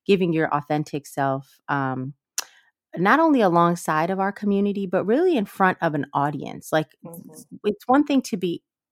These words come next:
Speaker 1: in community, like, to be part of the Love Madden community or part of the Citrus and Sugar community, but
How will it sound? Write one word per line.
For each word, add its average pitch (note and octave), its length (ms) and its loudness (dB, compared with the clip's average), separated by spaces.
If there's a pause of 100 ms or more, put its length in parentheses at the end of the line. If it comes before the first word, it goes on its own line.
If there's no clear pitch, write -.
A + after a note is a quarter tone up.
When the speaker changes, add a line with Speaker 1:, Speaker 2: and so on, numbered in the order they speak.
(200)
Speaker 1:
in F#3 180 2
community, D3 600 -2
like, C3+ 180 -4
to D#3 80 -14
be D3+ 120 -2
part D3 320 -2
of D3 80 -6
the D3 120 -4
Love C#3+ 180 -4
Madden C#3 360 -6
community C3+ 600 -4
or B2 180 -4 (320)
part D3+ 220 4
of D3 80 -2
the D3 60 -2
Citrus - 360 -10
and C#3+ 80 -10
Sugar C#3+ 280 -10
community, C3+ 560 -6
but C#3 260 -2